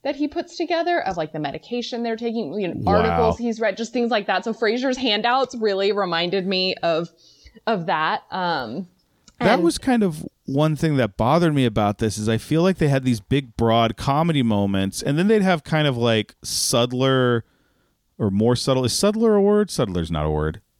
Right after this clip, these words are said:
Speaker 2: More subtle?
Speaker 1: M-, more subtle. M-, more subtle sounds more correct.
Speaker 2: Sounds better. Look at that.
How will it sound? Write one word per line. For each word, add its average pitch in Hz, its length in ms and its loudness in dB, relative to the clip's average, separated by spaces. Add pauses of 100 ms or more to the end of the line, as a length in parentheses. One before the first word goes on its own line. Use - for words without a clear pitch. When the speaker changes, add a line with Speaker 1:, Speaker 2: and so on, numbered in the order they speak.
(1200)
Speaker 2:
More 127 180 2
subtle? 165 480 -2
Speaker 1:
M-, 240 60 -14
more 277 140 -8
subtle. 285 360 -8
M-, 262 220 -8
more 381 260 -2
subtle 185 280 -2
sounds 151 380 -12
more 170 160 -4
correct. - 260 -8
Speaker 2:
Sounds 131 220 2
better. 104 220 2
Look 131 100 2
at 127 80 2
that. 92 160 -2